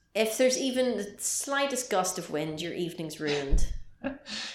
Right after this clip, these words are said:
Speaker 2: Yeah, I mean, it kinda spoils the mood.
Speaker 1: <laughs> That's not what I meant. You know what I meant.
Speaker 2: Yes, I did. But it was funny.
Speaker 1: Yes, <laughs> it does. <laughs> It somewhat spoil the mood.
Speaker 2: Excuse me.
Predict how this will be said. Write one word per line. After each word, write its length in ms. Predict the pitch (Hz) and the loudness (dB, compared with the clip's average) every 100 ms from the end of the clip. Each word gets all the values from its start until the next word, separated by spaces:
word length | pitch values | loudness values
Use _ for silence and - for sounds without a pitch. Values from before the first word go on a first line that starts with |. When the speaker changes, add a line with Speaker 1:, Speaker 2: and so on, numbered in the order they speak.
| - | -10
Speaker 2:
Yeah, 420 | 160 156 147 135 131 | -6 -2 0 0 -2
I 40 | |
mean, 160 | 131 135 | -4 -6
it 180 | - - | -8 -6
kinda 220 | 156 139 | -4 -2
spoils 380 | - 156 135 131 | -4 -4 -2 -2
the 80 | 131 | -2
mood. 360 | 127 120 113 - - | -2 -4 -6 -8 -4
Speaker 1:
<laughs> 100 | - 494 - | 6 12 12
That's 1300 | - - 370 - 960 - - - - - - - 427 | 12 12 6 0 -2 0 0 -2 0 6 6 6 6
not 160 | 403 311 | 8 8
what 100 | 277 | 8
I 40 | 269 | 6
meant. 360 | 254 247 - - - 381 392 | 4 4 2 -6 -8 -6 -2
You 180 | 320 302 | 2 6
know 160 | 285 | 8
what 120 | 254 214 | 8 8
I 140 | 214 | 4
meant. 480 | 202 190 185 185 - - 277 269 - - 143 | 4 4 2 -2 -8 -12 -10 -8 -10 -10 -2
Speaker 2:
Yes, 380 | 139 165 165 | 6 6 8
I 120 | 190 160 | 4 4
did. 360 | 156 131 - - - - - | 4 0 -2 -4 -2 -2 0
But 100 | 185 | 0
it 120 | - | 0
was 180 | 190 - | -2 -2
funny. 460 | - - 107 - - | 0 0 0 -8 -4
Speaker 1:
Yes, 460 | 190 156 - - - | -2 0 2 0 8
<laughs> 20 | |
it 400 | 254 494 339 - | 10 10 8 8
does. 440 | 339 359 330 - - | 8 10 8 4 6
<laughs> 680 | 554 539 539 - 403 - | 8 10 10 8 8 8
It 160 | 539 - | 10 8
somewhat 440 | - - 190 - | 6 2 0 -4
spoil 340 | - 160 165 180 | -2 0 2 0
the 80 | 180 | 2
mood. 240 | 226 233 - - - - | 2 2 -6 -16 -16 -12
Speaker 2:
Excuse 360 | 139 147 135 | -6 -2 0
me. 220 | 160 131 | 0 -2